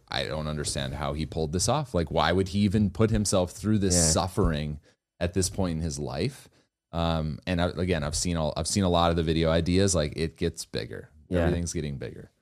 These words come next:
Speaker 2: Now, I've noticed he's expanded and really brought on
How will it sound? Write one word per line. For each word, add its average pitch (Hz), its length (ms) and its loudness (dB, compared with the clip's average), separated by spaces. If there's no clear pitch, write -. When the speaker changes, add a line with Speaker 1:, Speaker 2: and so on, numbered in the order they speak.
Speaker 2:
Now, 156 100 6
I've 147 160 6
noticed 262 380 8
he's 170 180 6
expanded 143 720 6
and 117 260 6
really 135 160 8
brought 120 300 8
on 110 300 6